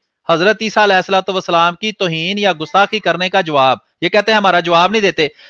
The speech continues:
अब ये तो नहीं कि हर बंदा आए उठ के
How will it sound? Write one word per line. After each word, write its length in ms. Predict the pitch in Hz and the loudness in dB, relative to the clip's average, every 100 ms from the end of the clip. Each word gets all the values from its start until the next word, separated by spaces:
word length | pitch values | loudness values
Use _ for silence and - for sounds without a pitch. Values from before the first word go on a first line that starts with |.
| - | -2
अब 160 | 202 240 | 2 2
ये 220 | 208 269 | 4 4
तो 140 | 269 269 | 4 4
नहीं 180 | 302 | 2
कि 80 | 302 | 2
हर 460 | 254 208 254 262 233 _ _ _ _ | 4 4 4 2 0 _ _ _ _
बंदा 800 | 151 175 170 214 226 262 220 180 _ _ _ _ _ - | -16 -8 0 0 4 4 2 -2 _ _ _ _ _ 0
आए 240 | 180 233 | 2 6
उठ 200 | 269 254 | 4 2
के 280 | - 233 208 | 0 0 0